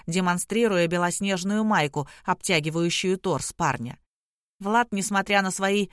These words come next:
гетеросексуальные предпочтения в выборе партнеров, оценил и фигуру парня,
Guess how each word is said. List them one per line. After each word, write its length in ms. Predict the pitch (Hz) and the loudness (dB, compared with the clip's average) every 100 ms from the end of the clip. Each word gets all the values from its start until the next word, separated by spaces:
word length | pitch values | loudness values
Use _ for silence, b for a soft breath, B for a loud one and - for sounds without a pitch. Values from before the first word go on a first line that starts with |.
| b b | b b
гетеросексуальные 1040 | 208 208 175 175 185 - 208 175 170 175 | -2 2 2 0 -2 -2 2 4 2 -2
предпочтения 800 | 175 175 175 175 - 196 175 175 | -2 -2 -2 -2 -2 -2 0 -2
в 60 | 170 | 0
выборе 340 | 185 175 175 | 0 2 0
партнеров, 580 | 170 175 - 247 269 190 B B | 0 -2 -2 0 0 0 B B
оценил 580 | 202 196 240 233 196 170 | -4 -2 2 2 2 2
и 80 | 185 | 0
фигуру 480 | 185 175 214 285 254 | 0 -2 0 0 0
парня, 480 | 233 220 208 196 | 2 2 2 -2